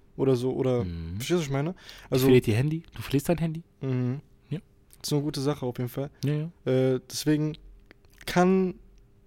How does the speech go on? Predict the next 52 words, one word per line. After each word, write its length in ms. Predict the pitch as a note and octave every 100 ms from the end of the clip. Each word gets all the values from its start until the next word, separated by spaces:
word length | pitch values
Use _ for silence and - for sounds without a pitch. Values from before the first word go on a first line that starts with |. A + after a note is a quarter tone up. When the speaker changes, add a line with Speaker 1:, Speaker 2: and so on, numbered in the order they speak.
| - - -
Speaker 1:
also 140 | D#3
es 120 | D#3
darf 240 | F3 E3+ -
halt 280 | E3 - -
nicht 340 | D#3 D#3 - -
auf 180 | D3
dieser 400 | D3 C3+ C#3 C3 - - - - -
toxischen 480 | E3 - C#3+ - C3+
Art 200 | C#3 C3+
und 100 | B2+
Weise 400 | B2+ A#2+ A#2+ - - - _ _ - -
Speaker 2:
Wo 120 | - C3
bist 140 | -
du? 80 | E3 -
Was 100 | B2
machst 120 | B2
Speaker 1:
sein. 0 |
Speaker 2:
du? 40 |
Speaker 1:
Weißt 60 | -
du, 160 | -
was 100 | B2
Speaker 2:
Was? 60 | B2+
Speaker 1:
ich 80 | B2
meine? 200 | C#3 C#3+ D#3
Speaker 2:
Mhm. 240 | F#2+ F#2+ F#2
Speaker 1:
So, 160 | B2+
deswegen, 320 | A#2+ C3+ B2+ A#2+ - -
wenn's 140 | C#3+ C#3
jetzt 100 | C#3+
auf 60 | B2+
diese 180 | B2+
andere 360 | D3 D3+ C#3 C3+
Art 180 | C#3 -
und 80 | C3
Weise 200 | B2+ B2
gemeint 300 | C3 C#3 C3+
ist, 160 | -
dann 120 | B2+ A#2+
kann 100 | B2+
man 140 | B2
sich 100 | A#2
darüber 240 | B2 A#2+
streiten, 320 | A2+ C3+ B2+ B2+
dann 80 |
muss 180 | B2 -
jedes 220 | C3+ B2
Paar 260 | - B2+ B2
individuell 400 | B2+ B2 B2 B2
für 120 | -
sich 100 | A#2+
selbst 240 | - B2 -
ausmachen. 420 | A#2+ B2 A2+